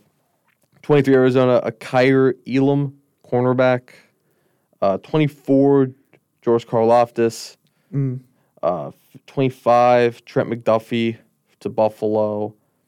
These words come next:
Speaker 1: Twenty-six, Nakobe Dean to Tennessee.
Speaker 2: No receiver there?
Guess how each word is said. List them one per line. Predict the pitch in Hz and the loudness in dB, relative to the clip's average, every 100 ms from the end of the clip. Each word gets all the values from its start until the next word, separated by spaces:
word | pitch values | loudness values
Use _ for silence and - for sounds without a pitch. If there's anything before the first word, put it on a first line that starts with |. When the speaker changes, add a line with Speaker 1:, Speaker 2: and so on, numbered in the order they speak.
| _ _ _ | _ _ _
Speaker 1:
Twenty-six, | 135 123 - 127 | -4 -2 -2 -4
Nakobe | - 117 135 120 113 | -4 -4 -2 -4 -4
Dean | 120 123 123 | -4 -2 -4
to | 120 | -6
Tennessee. | 104 - 98 - - 135 135 131 123 _ _ | -14 -12 -12 -12 -8 -4 -2 -4 -8 _ _
Speaker 2:
No | 110 110 | -14 -10
receiver | 110 110 117 110 | -10 -10 -10 -8
there? | 104 113 | -10 -12